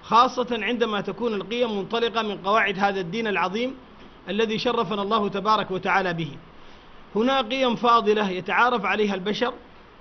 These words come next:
لأنها من الفطرة السليمة، من بقايا رسالات الأنبياء عليهم صلاة الله وسلامه،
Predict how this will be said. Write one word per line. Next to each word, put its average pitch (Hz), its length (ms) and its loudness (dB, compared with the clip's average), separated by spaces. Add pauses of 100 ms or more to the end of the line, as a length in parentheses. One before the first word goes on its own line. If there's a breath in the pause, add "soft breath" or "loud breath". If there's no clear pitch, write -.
(140)
لأنها 220 560 2
من 208 180 -2
الفطرة 240 360 -2
السليمة، 233 580 -2 (640)
من 208 200 0
بقايا 220 440 0
رسالات 233 560 0
الأنبياء 202 440 2
عليهم 208 340 0
صلاة 190 300 -2
الله 208 400 2 (100)
وسلامه، 214 640 0